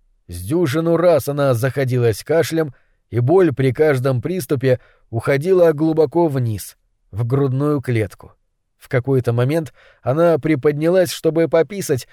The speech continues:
и из неё хлынула такая горячая струя, что Трише пришлось закусить губу, чтобы не закричать. Ночь прошла, как проходят ночи для тяжело больных людей. Время то ускоряло,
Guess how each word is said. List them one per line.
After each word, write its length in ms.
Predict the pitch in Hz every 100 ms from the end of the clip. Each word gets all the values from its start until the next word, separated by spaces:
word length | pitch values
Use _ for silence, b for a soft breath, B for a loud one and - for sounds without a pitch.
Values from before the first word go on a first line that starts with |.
| b b
и 180 | 131 139
из 100 | 123
неё 220 | 165 165
хлынула 520 | 123 151 170 160 156
такая 460 | 139 151 156 196 156
горячая 640 | 135 156 156 135 - 139
струя, 500 | 120 - 139 131 127 - b b
что 300 | - - 127
Трише 440 | 160 175 - 160
пришлось 500 | 139 156 143 175 147
закусить 640 | 147 131 143 165 143 175 165
губу, 380 | 180 156 196
чтобы 340 | 175 - 131 135
не 80 | 123
закричать. 720 | 117 117 123 - 104 90 - _ _ _ _ _ -
Ночь 340 | 107 160 -
прошла, 560 | - 113 - 139 165 - b b b _
как 200 | 135 120
проходят 500 | 151 143 185 160 120
ночи 340 | 151 170 -
для 320 | 143 143 139 131
тяжело 440 | 156 123 143 147
больных 440 | 139 139 135 139
людей. 460 | 123 127 98 92 - _ _ _ _
Время 480 | - 98 160 170 151
то 140 | 123 175
ускоряло, 720 | 147 - 107 120 147 135